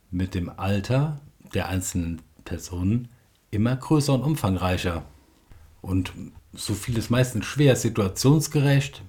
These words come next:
methodisch und auch didaktisch angepasst zu planen und, ja,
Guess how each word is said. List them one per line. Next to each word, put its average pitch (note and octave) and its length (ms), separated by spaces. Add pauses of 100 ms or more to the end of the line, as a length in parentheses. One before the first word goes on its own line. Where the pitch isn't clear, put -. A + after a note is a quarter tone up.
methodisch B2 800 (360)
und G2+ 160
auch G#2+ 280
didaktisch B2 800 (800)
angepasst C#3+ 800 (2000)
zu - 140
planen A2 680
und, B2+ 340 (880)
ja, A2+ 320